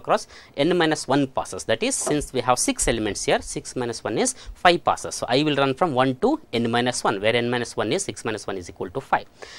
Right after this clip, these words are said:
And when I is equal to one, the j will run from zero to n minus one minus I, that is, six minus one minus I means I value here it is one, so it will go up to four. So, the possible values for j are zero, one,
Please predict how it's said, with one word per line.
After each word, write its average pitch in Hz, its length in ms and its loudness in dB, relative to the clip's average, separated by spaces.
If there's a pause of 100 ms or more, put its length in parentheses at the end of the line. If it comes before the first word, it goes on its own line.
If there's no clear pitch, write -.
(140)
And - 260 -2
when - 200 0
I 170 100 8
is 254 240 4
equal 110 260 0
to 101 120 -4
one, 92 280 0
the 107 120 -4
j 165 200 6
will 240 120 2
run 135 200 4
from 123 220 -2
zero 139 360 0
to 143 140 -2
n 139 300 2
minus 165 360 0
one 113 200 0
minus 110 360 -2
I, - 100 0
that 113 180 0
is, 180 100 -2
six - 240 -6
minus 131 240 -2
one 123 160 -2
minus 117 280 -2
I 104 100 2
means 87 200 -8
I 127 140 2
value 131 260 0
here 127 280 0 (100)
it - 40 -20
is 117 160 -4
one, 156 340 2 (260)
so - 120 2
it 113 100 0
will 107 100 -6
go 101 160 2
up 90 160 -2
to 139 80 -4
four. - 200 -4
So, - 140 -10
the 98 120 -6 (120)
possible 151 260 4
values 139 280 0
for 143 140 4
j 127 220 4
are 220 160 6 (340)
zero, 120 360 2
one, 127 420 2